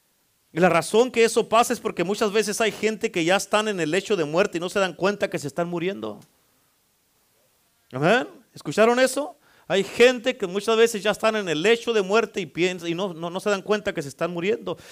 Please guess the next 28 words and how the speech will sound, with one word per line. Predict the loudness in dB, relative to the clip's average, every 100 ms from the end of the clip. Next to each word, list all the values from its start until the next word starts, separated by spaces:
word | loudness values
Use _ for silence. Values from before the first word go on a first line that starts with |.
| -12
Y | 0
se | 2
mantienen | 2 0 0 2
ahí | 4
acostados | 4 4 -2 2 6 6 4
en | 0
su | -4 -2
cama | 4 4 4
porque | 0 -2 -4
no | 0
quieren | 0 0
escuchar | -2 0 0 0
que | -2
nadie | 2 4 4 4
les | 4 2
diga | 0 2 6 4 2 -8
que | -6
están | 0 0 0
equivocados. | -4 -4 -2 -2 -2 -6 -12 -20 -20 _ _ _ _ _ -10
Escúchame, | -2 0 2 4 2 -2 -6
porque | 2 2 2
Dios | 2 0
siempre | 2 0 0 0
trabaja | 2 6 6 4
en | -2
ti | -4
primero | -6 -2 2 4 6 4 0 -12 0
interiormente. | 2 2 2 4 4 6 6 6 4 4 4 2 0 0 -8